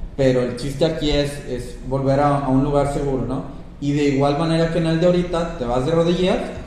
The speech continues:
metes la rodilla un poco hacia el centro del kayak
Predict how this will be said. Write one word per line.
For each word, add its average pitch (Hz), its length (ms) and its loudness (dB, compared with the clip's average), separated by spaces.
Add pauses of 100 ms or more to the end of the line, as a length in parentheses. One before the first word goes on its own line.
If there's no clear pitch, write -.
(880)
metes 139 460 0
la 170 80 2
rodilla 160 400 0
un 170 100 0
poco 170 260 0
hacia 170 180 0
el 160 60 -2
centro 165 340 -2
del 170 160 0
kayak 165 580 -2